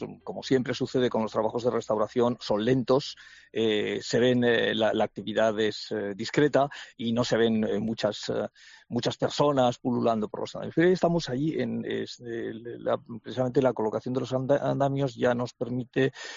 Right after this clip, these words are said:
rastrear toda la superficie de la fachada y comprobar ya palmo a palmo, pues, el estado en que se encuentra, ¿no? Y ya estamos haciendo las primeras catas de limpieza, eh, y, y las, y las primeras analíticas para ver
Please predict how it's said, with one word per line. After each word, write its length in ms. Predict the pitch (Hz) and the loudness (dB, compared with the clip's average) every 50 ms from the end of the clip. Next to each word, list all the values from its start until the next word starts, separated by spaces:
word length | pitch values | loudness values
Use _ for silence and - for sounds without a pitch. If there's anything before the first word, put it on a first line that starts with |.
| - - - | -16 -12 -8
rastrear 880 | - - - 131 123 - - - 123 127 139 143 143 143 143 143 143 131 - | -4 0 0 0 0 0 0 4 4 6 6 6 6 6 6 4 2 0 0
toda 220 | - 139 131 135 131 | 2 4 4 4 4
la 60 | 131 | 2
superficie 440 | 135 131 123 127 - 135 113 127 131 | 2 0 -2 -2 -2 -2 0 2 4
de 80 | 127 | 4
la 80 | 127 123 | 4 2
fachada 680 | - 131 117 - - 147 143 147 147 147 151 156 156 147 - - - - - - | 2 0 0 2 4 4 6 6 6 6 6 6 4 2 -2 -10 -20 -20 -4 0
y 120 | - 131 123 | 2 2 2
comprobar 520 | - 135 120 113 - 117 120 131 139 131 | 4 2 0 2 4 4 4 6 4 4
ya 220 | 127 120 135 127 123 | 4 4 4 4 4
palmo 340 | - - 120 120 127 135 135 | 2 0 0 2 2 2 2
a 60 | 131 | 2
palmo, 480 | - 147 143 143 139 147 147 156 170 - - - - - _ - | 4 2 2 4 4 4 4 2 2 -2 -8 -20 -20 -20 _ -2
pues, 180 | 131 127 - | -2 2 2
el 80 | 135 110 | 2 2
estado 580 | 113 - - - 131 131 131 131 135 139 139 131 | 2 2 2 4 4 6 6 6 6 6 4 4
en 120 | 123 120 | 2 0
que 100 | 113 - | -2 -4
se 120 | 110 - 98 | -4 -6 -6
encuentra, 420 | 82 - 107 104 101 92 - 85 | -4 -2 0 0 0 -2 -4 -6
¿no? 140 | 98 131 - | -6 -6 -2
Y 140 | - 170 151 | 0 2 4
ya 120 | 147 156 151 | 6 4 4
estamos 440 | 147 - - 143 143 147 143 - | 4 2 0 0 2 0 0 -2
haciendo 480 | 147 139 - 156 147 147 143 143 147 139 | -4 -4 0 2 4 4 4 6 4 4
las 160 | 135 127 - | 4 2 -2
primeras 440 | - - 110 110 127 123 127 123 - - | -6 -10 -4 0 2 2 2 0 0 2
catas 400 | - 143 143 - 143 135 139 - | 2 2 4 4 4 4 4 4
de 80 | 147 | 2
limpieza, 720 | 139 139 135 123 - 151 160 156 156 - - 156 156 - - - - - _ _ _ _ _ _ _ - | 2 2 0 0 2 4 4 4 4 2 2 2 2 2 0 -6 -14 -20 _ _ _ _ _ _ _ -2
eh, 560 | 120 120 113 117 113 113 113 113 113 110 104 - | 0 2 2 2 2 0 0 0 -2 -4 -4 -4
y, 640 | 127 120 120 117 117 117 117 117 117 120 120 - | -4 -2 -2 -2 -2 -2 -2 -2 -4 -4 -6 -4
y 40 | 117 | -4
las, 260 | 113 113 113 - - | -2 -2 -2 -4 -6
y 160 | 117 110 113 113 | -6 -4 -2 -2
las 160 | 113 113 - | -2 -4 -4
primeras 460 | _ - 117 117 120 120 123 123 - | _ -10 -8 -4 -2 -2 -2 -2 -2
analíticas 560 | 131 131 127 127 127 - 131 - - 135 - | -2 0 0 -2 -2 -4 -2 -2 0 -2 -2
para 240 | - - 113 113 113 | -2 -2 0 2 4
ver 240 | 113 127 127 131 | 4 4 4 4